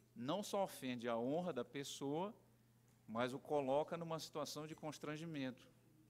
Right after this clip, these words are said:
Então, a-, até que ponto e onde vai a circunstância dos níveis ou não de restrição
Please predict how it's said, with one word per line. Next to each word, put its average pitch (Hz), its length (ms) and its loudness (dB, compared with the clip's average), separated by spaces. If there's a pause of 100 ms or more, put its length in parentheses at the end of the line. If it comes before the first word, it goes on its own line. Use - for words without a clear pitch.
(560)
Então, 190 340 -4
a-, 202 80 -6 (160)
até 208 340 -4
que 202 140 -10
ponto 147 580 -4 (220)
e 120 180 -2
onde 156 320 0
vai 113 420 2 (720)
a 113 100 -4
circunstância 123 880 -4
dos 113 260 -6
níveis 147 400 -4
ou 120 140 2
não 110 220 0
de 110 120 -2
restrição 120 800 -2